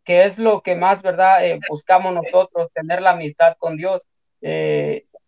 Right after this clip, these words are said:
sabiendo este conocimiento, como usted nos decía, ¿verdad? El texto, Juan, ¿verdad? El, el capítulo diecisiete, versículo tres, "Y esta es la vida eterna, que te conozcan a ti". Qué más hermoso, ¿verdad? De, de tener este conocimiento, de conocer a Dios y más que nada hacer, ¿verdad? De tener esa amistad con nuestro Dios, hermano.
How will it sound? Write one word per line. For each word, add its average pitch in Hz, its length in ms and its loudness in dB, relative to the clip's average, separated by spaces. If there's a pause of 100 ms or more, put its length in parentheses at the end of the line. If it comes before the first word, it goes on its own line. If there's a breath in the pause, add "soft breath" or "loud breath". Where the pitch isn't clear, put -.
(120)
sabiendo 185 560 0
este 190 260 0
conocimiento, 180 640 -2
como 170 180 -6
usted 180 180 -2
nos 180 120 -2
decía, 170 300 -2
¿verdad? 170 240 0
El 156 80 -6
texto, 170 380 -4
Juan, 165 280 -2
¿verdad? 156 400 4
El, 147 120 -8 (600)
el 139 180 -6
capítulo 151 380 -4
diecisiete, 156 640 -4
versículo 156 460 -4
tres, 170 280 0
"Y 160 60 -4
esta 165 200 -4
es 160 100 -6
la 165 80 4
vida 160 180 -2
eterna, 190 360 0
que 180 120 -10
te - 120 -6
conozcan 180 460 0
a 156 100 2
ti". 214 240 -8 (360)
Qué 208 140 2
más 226 180 4
hermoso, 214 400 4
¿verdad? 196 380 6
De, 185 180 2
de 160 120 -6
tener 175 240 0
este 180 220 -2
conocimiento, 165 800 -2
de 165 120 0
conocer 151 400 0
a 170 120 6
Dios 165 460 2
y 156 120 -8
más 160 260 -2
que 160 80 -6
nada 156 260 4
hacer, 165 280 0
¿verdad? 160 380 4
De 151 80 -2
tener 156 280 -2
esa 208 200 0
amistad 156 480 0
con 151 120 -4
nuestro 143 380 -6
Dios, 135 320 -8
hermano. - 240 -14